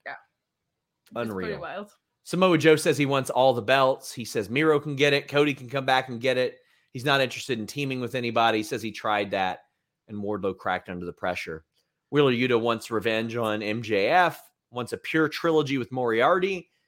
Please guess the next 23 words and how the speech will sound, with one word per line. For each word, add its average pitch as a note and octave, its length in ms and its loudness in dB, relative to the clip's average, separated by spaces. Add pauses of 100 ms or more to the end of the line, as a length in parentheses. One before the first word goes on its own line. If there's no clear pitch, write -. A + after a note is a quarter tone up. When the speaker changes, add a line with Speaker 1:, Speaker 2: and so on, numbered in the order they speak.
(120)
Speaker 2:
He B2+ 100 -6
says B2+ 220 0
the A#2+ 100 -2
role C#3+ 360 4
in B2 140 -2
B C3+ 140 -2
C C3+ 160 -6
C B2 340 -4
is G#2+ 100 -2
a A2+ 60 -2
dream C#3+ 340 -2
for C3+ 240 0
him, B2+ 200 -4 (280)
and A#2+ 120 -6
best C3 260 4
friends C3+ 260 -2
were A#2 120 -4
good A#2 200 0
mentors, A#2+ 560 0
but F#2+ 160 -8
B A2+ 140 -4
C G#2 220 -8
C G2+ 460 -2